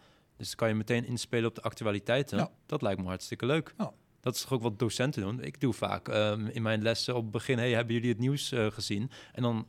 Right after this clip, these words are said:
Speaker 1: eh, relateer ik dat aan mijn les. Dat
Speaker 2: Ja,
Speaker 1: vind ik
Speaker 2: dat is
Speaker 1: tof.
Speaker 2: wel een goeie. Dat is wel een goeie. Kijk, ik dacht, je wil eigenlijk ook juist een beetje grip hebben op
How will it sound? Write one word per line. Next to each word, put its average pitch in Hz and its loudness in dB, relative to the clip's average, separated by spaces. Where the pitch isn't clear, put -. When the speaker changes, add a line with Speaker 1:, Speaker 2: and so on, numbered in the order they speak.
Speaker 1:
eh, 98 0
relateer 107 0
ik 104 -8
dat 110 -4
aan 120 2
mijn 123 2
les. - 0
Dat 165 2
Speaker 2:
Ja, 170 2
Speaker 1:
vind 135 2
ik 135 -4
Speaker 2:
dat 160 6
is 147 6
Speaker 1:
tof. - 4
Speaker 2:
wel - -
een 127 -2
goeie. 92 2
Dat 147 -4
is 127 -4
wel 143 2
een 131 2
goeie. 87 -2
Kijk, 110 -4
ik 139 -2
dacht, 117 2
je 107 0
wil 113 2
eigenlijk 110 -2
ook 110 -4
juist 113 -2
een 101 -6
beetje 98 -6
grip - -4
hebben 92 0
op - -4